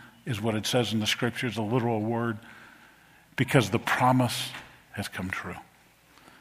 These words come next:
So, we pause. It's so hard to pause this time of year, isn't it? We pause for a moment, we pull back the blanket, and we look at the baby.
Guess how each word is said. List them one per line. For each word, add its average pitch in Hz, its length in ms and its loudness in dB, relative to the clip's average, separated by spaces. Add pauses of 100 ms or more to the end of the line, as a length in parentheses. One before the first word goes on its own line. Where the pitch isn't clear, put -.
(360)
So, 92 380 2 (320)
we 120 100 4
pause. - 600 0 (1300)
It's - 120 0
so 175 160 10
hard 135 320 4
to 123 40 4
pause 101 440 2
this 95 100 -4
time 92 260 -4
of 95 60 -4
year, 90 160 -6
isn't 82 120 -10
it? - 140 -12 (1400)
We 135 100 6
pause 185 440 8
for 196 140 4
a 170 40 8
moment, 101 380 2 (880)
we 120 100 2
pull 156 300 6
back 143 260 4
the 147 60 0
blanket, 98 560 -8 (1000)
and 117 100 0
we 104 80 2
look 104 220 -2
at - 60 -4
the 104 60 -4
baby. 82 380 -8